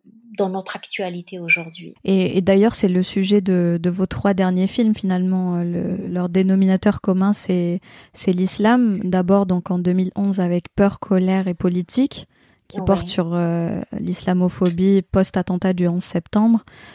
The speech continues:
Speaker 2: le procès deux point zéro, euh, au Canada, et puis, euh, finalement, l'islam de mon enfance. Pourquoi, finalement, vous êtes tourné vers, euh, vers ce sujet-là ?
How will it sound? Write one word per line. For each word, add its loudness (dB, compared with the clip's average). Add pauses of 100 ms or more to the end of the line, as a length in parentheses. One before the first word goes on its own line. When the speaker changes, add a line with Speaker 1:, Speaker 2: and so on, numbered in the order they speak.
(120)
Speaker 2:
le 6
procès 2
deux 2
point -2
zéro, 2
euh, -2 (100)
au -4
Canada, 0
et 2
puis, -2
euh, 0
finalement, -2
l'islam -2
de 2
mon -2
enfance. -4 (600)
Pourquoi, 4
finalement, 4
vous 0
êtes -2
tourné 2
vers, 0
euh, -2
vers -2
ce -4
sujet-là ? -2